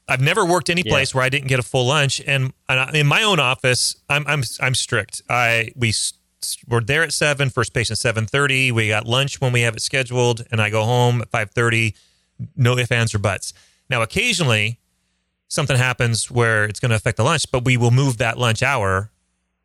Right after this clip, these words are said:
Speaker 1: It's, it's rare that,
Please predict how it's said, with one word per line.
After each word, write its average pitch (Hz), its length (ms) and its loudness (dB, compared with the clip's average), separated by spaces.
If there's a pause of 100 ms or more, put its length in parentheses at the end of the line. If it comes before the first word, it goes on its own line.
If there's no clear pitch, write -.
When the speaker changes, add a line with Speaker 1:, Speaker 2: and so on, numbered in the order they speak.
(280)
Speaker 1:
It's, - 360 -4 (280)
it's 160 200 -2
rare 120 680 0 (220)
that, 101 280 -2